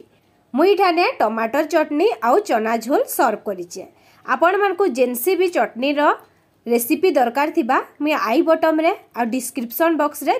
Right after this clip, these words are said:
ଦେଇ ଦେଇଥିମି, ଆପଣମାନେ ଯାଇକରି ଦେଖିପାରିବେ। ସବୁ ଚଟନିର ରେସିପି ମୁଇଁ ଅପଲୋଡ କରିଦେଇଛି। ଆଉ ଖଟା ମିଠା, ଚଟପଟା, ତେତେଲ ଚଟନି ଯଦି ଆପଣମାନେ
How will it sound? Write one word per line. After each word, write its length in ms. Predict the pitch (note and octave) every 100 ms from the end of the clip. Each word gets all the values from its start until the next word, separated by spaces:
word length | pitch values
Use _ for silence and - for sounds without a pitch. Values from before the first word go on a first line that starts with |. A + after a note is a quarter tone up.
| B3
ଦେଇ 120 | A#3+
ଦେଇଥିମି, 420 | G3+ G3 - F3+ -
ଆପଣମାନେ 440 | A#3 D4 D#4+ E4+ D#4
ଯାଇକରି 400 | A#3+ A#3 A#3+ A4 C#4+
ଦେଖିପାରିବେ। 640 | B3 B3+ - - - - - _ _ _ -
ସବୁ 300 | E4 D4 F4+ A4
ଚଟନିର 480 | G4+ D#4 D4 D#4 D#4 A4+ -
ରେସିପି 400 | A3+ A3 A3 C#4
ମୁଇଁ 160 | D4+ C#5 - A3
ଅପଲୋଡ 320 | G#3+ A#3 C4
କରିଦେଇଛି। 500 | G#4 A#3+ F3 F3+ F3
ଆଉ 80 | B3
ଖଟା 320 | C4+ C4 D#4 F#4
ମିଠା, 340 | F#4+ - F#4 A4 A#4
ଚଟପଟା, 520 | A#3+ - C4+ B3 D4 E4+ - -
ତେତେଲ 300 | G#3+ C#4+ E4+
ଚଟନି 360 | F#4 C#4+ E4+ E4+
ଯଦି 240 | E4+ E4+
ଆପଣମାନେ 520 | C#4 B3+ C4 C4+ C4